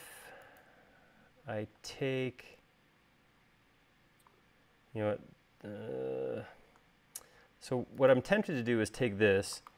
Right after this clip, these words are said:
take vertex tools and just slide it back, slide it down. But the problem that's gonna cause, obviously, is right over here, right? 'Cause that's, that's dumb, that's ugly, don't want it. Let's see, subdivide it.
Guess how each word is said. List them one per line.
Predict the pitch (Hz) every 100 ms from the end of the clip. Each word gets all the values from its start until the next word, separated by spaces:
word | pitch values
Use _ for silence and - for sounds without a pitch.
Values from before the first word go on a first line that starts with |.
| _ -
take | 110
vertex | 101 123 127 113
tools | - 110 101
and | 98
just | 95 -
slide | - 104 104 110
it | 107 98
back, | 104 107 - - _ _ _ -
slide | - - 98 98 104 101
it | 98
down. | 107 98 92 95 - _ - - _ - _ _ - -
But | - 120
the | -
problem | - 156 135
that's | 123
gonna | - 113
cause, | - 120 107 -
obviously, | 104 98 92 - 98 95 90 - _
is | 110 95
right | 101 98
over | 95 85
here, | 92 - - -
right? | 98 95
'Cause | - 92
that's, | 113 117 - - - _ _ _ _ _ _ _ -
that's | 98 98
dumb, | 92 87 90 -
that's | 101 -
ugly, | 95 92 92 87 _
don't | 98 98
want | 92 90
it. | 92 _ _ _ - - -
Let's | 123
see, | 95 92 - _
subdivide | - 107 104 104 104
it. | 107